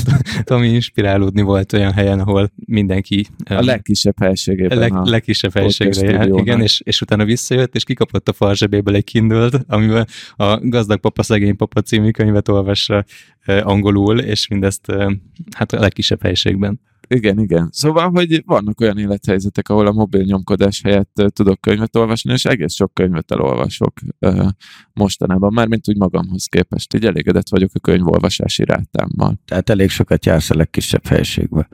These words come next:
Speaker 1: <laughs>
Speaker 2: Hát figyelj, ha az embernek gyereke van, akkor me-, megtanulja értékelni ezeket a,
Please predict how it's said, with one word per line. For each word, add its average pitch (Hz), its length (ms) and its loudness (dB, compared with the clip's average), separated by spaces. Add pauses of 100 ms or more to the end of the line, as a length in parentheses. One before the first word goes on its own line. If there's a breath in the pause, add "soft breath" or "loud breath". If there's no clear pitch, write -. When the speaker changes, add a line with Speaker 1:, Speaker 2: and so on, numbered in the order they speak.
(180)
Speaker 1:
<laughs> 104 640 0
Speaker 2:
Hát 120 160 2
figyelj, 147 300 2
ha 113 140 0
az 113 140 0
embernek 107 500 0
gyereke 104 400 0
van, 110 280 2 (120)
akkor 107 320 -2
me-, 110 260 0
megtanulja 101 540 2
értékelni 95 640 0
ezeket 101 360 -2
a, 104 160 2